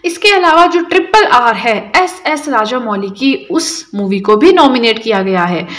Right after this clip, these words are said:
And other nominations, मतलब जो भी movies यहाँ पे, अ, important हैं और जो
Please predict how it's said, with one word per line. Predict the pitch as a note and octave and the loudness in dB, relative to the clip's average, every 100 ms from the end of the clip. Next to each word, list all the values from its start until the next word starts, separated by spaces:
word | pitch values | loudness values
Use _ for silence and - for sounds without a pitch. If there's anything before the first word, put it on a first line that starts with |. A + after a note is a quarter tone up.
| - - - D#4 | -16 -18 -8 0
And | E4 | 2
other | E4+ F4+ F#4 | 4 2 4
nominations, | D4 B3 A3 A3 G3+ G#3+ | 2 2 0 -2 -4 -4
मतलब | B3 A#3 | -4 0
जो | A#3+ | 2
भी | C#4+ | 4
movies | B3+ A#3+ B3+ | 4 2 0
यहाँ | A#3 A3+ | 2 2
पे, | B3 B3+ | 2 2
अ, | - A3 | 2 2
important | A3+ B3+ C#4 C4+ D4+ D4 | 2 2 2 2 0 0
हैं | C#4 C#4 | 2 2
और | A3+ G#3+ | 2 0
जो | A3+ A#3+ A#3 - | 2 0 -2 -14